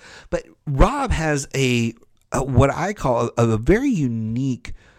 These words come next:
position in the market with their company on how they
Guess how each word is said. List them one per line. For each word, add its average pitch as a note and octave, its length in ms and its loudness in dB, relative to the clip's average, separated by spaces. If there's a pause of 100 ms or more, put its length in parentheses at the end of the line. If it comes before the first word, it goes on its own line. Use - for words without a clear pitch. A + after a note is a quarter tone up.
(140)
position B2+ 520 2
in A#2+ 100 0
the A2 100 2
market G#2 400 0
with G2 180 -2
their G2+ 240 0
company F#2 600 -2 (360)
on A#2+ 160 2
how C3+ 380 0
they C3+ 600 0